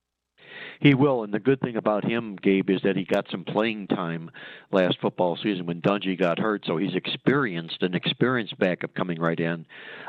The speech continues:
I don't think they'll miss a beat offensively. I know Dungy had a pretty good career at Syracuse, but DeVito looks to be a tailor-made replacement.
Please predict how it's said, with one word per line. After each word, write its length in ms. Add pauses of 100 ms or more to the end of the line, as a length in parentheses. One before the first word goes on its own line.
I 60
don't 160
think 120
they'll 100
miss 200
a 60
beat 260
offensively. 720
I 80
know 260
Dungy 360
had 100
a 60
pretty 240
good 180
career 420
at 180
Syracuse, 500
but 160
DeVito 500 (340)
looks 180
to 80
be 120
a 60
tailor-made 560
replacement. 520